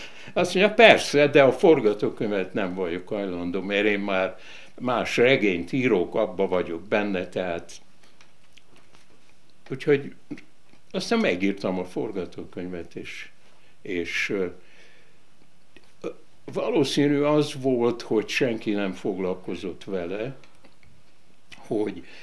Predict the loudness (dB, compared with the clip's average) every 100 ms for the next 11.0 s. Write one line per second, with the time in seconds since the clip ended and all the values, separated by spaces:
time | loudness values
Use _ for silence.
0 | -16 -14 -8 2 4 6 4 4 4 6
1 | 6 4 -2 -2 -4 -4 -8 -12 -12 -10
2 | -10 -12 -14 -16 -16 -12 -10 -10 -12 -12
3 | -14 -14 -16 -2 4 6 6 4 2 2
4 | 0 -6 -14 -16 -16 -16 -16 -16 -16 -16
5 | -10 -6 -2 -2 0 0 -2 -6 -14 -16
6 | -16 -16 -16 -16 -16 -16 -16 -16 -16 -16
7 | -16 -16 -16 -16 -10 -6 -2 0 0 -2
8 | -2 0 0 0 -2 -4 -4 -6 -6 -6
9 | -8 -8 -10 -8 -4 -4 -4 -6 -6 -8
10 | -6 -4 0 2 2 0 -4 0 0 0